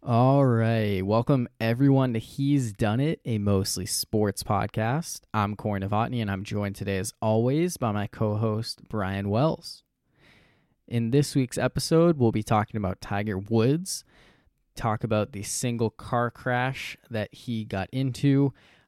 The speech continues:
uh, just some of the, the fallout from that, and we'll also talk about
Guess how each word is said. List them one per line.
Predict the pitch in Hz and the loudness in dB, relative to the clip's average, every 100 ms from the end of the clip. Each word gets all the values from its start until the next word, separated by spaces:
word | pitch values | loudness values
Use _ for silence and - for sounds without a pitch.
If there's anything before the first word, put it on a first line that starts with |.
| - | -14
uh, | 110 110 | -10 -8
just | 101 | -6
some | - 101 | -6 -4
of | 98 104 | -6 -6
the, | 107 101 98 95 _ _ _ - | -6 -4 -4 -6 _ _ _ -10
the | 117 | -8
fallout | - - 113 117 113 - | -6 -2 2 2 0 -2
from | 117 107 | -4 -2
that, | 104 101 104 _ _ _ _ _ | -2 -2 -4 _ _ _ _ _
and | 104 104 101 98 98 95 _ _ _ - | -10 -6 -6 -6 -8 -12 _ _ _ -4
we'll | 120 117 | 0 2
also | 123 131 - 147 135 | 4 4 4 6 6
talk | - - 120 123 | 4 2 2 2
about | 135 131 131 131 | 2 4 4 4